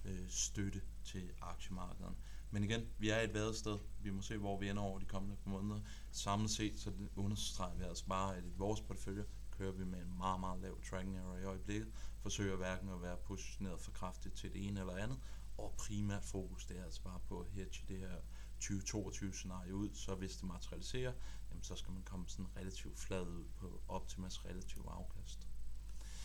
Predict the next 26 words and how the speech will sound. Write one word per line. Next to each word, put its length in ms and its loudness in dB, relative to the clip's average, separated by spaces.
Markederne 420 6
for 100 2
morgenstunden, 720 6
jamen, 280 6
vi 80 2
får 240 6
i 20 2
dag 240 2
en 240 2
del 200 -2
makro 400 2
fra 400 2
U 160 0
S 120 -2
A. 80 2
Vi 120 -2
får 220 -2
noget 160 -2
forbrugertillid, 720 0
og 80 -4
så 60 -6
får 260 0
vi 100 0
en 180 0
række 340 0
regionale 640 -2